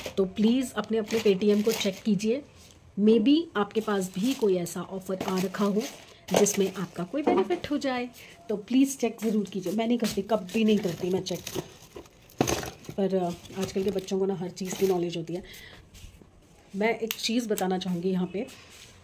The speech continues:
हम लोग ना कई बार बच्चे थोड़ी सी इस तरह की चीज़ें करते हैं ना, तो हम लोग थोड़े से वो हो जाते हैं conscious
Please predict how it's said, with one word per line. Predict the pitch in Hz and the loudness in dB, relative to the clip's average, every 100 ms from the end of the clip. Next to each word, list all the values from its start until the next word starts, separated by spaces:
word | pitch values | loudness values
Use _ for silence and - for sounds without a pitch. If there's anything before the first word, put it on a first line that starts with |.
| - - | -16 -2
हम | 240 | 2
लोग | 262 262 | 2 2
ना | 277 | 0
कई | 254 220 | 2 0
बार | 226 | 0
बच्चे | 208 202 214 220 - - 214 | -2 -2 0 0 -4 -8 2
थोड़ी | 196 | 2
सी | 196 214 208 | 2 -4 -4
इस | 202 - | -2 0
तरह | 202 | 0
की | 190 | 0
चीज़ें | 202 196 202 | -2 0 2
करते | 185 190 | 0 -2
हैं | 196 | -4
ना, | |
तो | 202 | -4
हम | 196 196 | -4 -4
लोग | 196 | -2
थोड़े | - 233 220 220 | 0 4 6 6
से | 226 | 4
वो | 214 | 4
हो | 196 | 4
जाते | 180 165 | 2 -2
हैं | 190 | -2
conscious | 190 180 208 220 | 0 0 0 -4